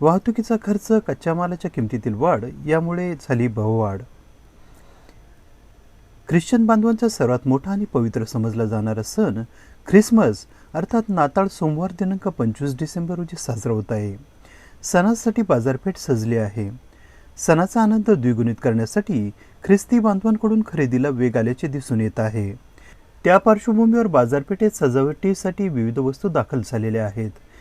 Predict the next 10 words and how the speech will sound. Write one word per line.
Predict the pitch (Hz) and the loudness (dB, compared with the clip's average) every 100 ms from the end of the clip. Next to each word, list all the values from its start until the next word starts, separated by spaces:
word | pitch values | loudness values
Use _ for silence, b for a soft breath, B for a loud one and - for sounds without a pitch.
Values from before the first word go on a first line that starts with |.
| b b b - | b b b -2
ख्रिस्ती | 156 160 240 | 0 2 2
बांधवांची | 220 220 220 226 226 | 4 4 4 2 4
या | 196 | 2
वस्तूंच्या | 120 - 143 151 175 | 2 0 -4 -4 -6
खरेदीसाठी | 180 175 190 190 180 | -4 -2 -4 -6 -6
दुकानांमध्ये | 170 120 127 120 135 147 180 | -6 -4 -4 -2 -4 -4 -6
गर्दी | 139 117 107 | -2 -2 -2
होऊ | 113 120 117 | 0 0 0
लागली | 110 107 113 | 0 -2 -2
आहे. | 110 107 107 | -2 -4 -6